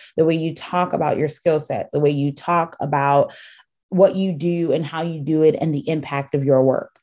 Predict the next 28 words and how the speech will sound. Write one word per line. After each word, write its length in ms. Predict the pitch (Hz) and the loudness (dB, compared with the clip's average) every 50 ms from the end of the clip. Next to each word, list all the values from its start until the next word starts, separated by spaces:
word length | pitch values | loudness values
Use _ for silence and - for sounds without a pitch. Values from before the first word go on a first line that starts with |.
| _ _ _ - - _ - | _ _ _ -20 -18 _ 4
Your 180 | 185 208 240 254 | 6 6 6 8
ability 400 | 220 277 277 277 269 247 240 180 | 6 4 4 4 2 2 0 -2
to 80 | 185 | -4
stand 320 | 180 - - 185 175 175 175 | -6 -6 -4 -4 -2 0 0
out 140 | 170 - | 0 0
as 100 | 160 147 | -2 -4
a 60 | 156 147 | -4 -8
top 260 | - - 160 - - | -8 -8 -8 -8 -6
candidate 460 | 277 185 156 156 156 147 151 147 131 | -4 -4 -2 -2 0 2 2 2 2
in 80 | 147 156 | 2 0
the 80 | 135 135 | 0 0
job 280 | 135 120 123 160 165 | 0 0 0 0 0
market 360 | 160 139 139 139 135 123 - | 0 -2 -2 -2 -4 -4 -4
is 120 | - 151 - | -4 -4 -4
completely 720 | - 156 147 147 - - 220 233 233 - - 233 220 214 | -6 -6 -6 -6 -6 -4 -2 -2 -2 -2 -2 -2 0 0
dependent 520 | 185 175 170 - - - 180 185 175 170 156 | 0 -2 -4 -4 -6 -4 -2 0 0 0 -2
upon 300 | 147 - 151 147 147 147 | -2 -2 0 0 0 0
your 100 | 147 143 | 0 0
ability 460 | 139 135 165 165 165 170 170 170 156 | 0 -2 -2 -2 0 0 0 0 -2
to 100 | - - | -4 -2
articulate 600 | - 143 143 - - 208 208 247 220 208 185 170 | -2 -4 -4 -4 -8 -6 -4 -2 -2 0 -2 -2
your 160 | - 160 160 | -4 -4 -6
skill 260 | 156 - - 165 151 156 | -6 -6 -4 -4 -4 -2
set 320 | - - 156 147 - - | -2 0 0 0 0 0
in 80 | 139 139 | -2 -2
an 200 | 135 131 135 131 | -2 -2 -2 -4
impactful 440 | 131 - 131 131 131 - - 135 | -4 -4 -6 -6 -6 -6 -4 -4
way. 320 | 127 - 71 - - - | -2 -2 -2 -4 -6 -10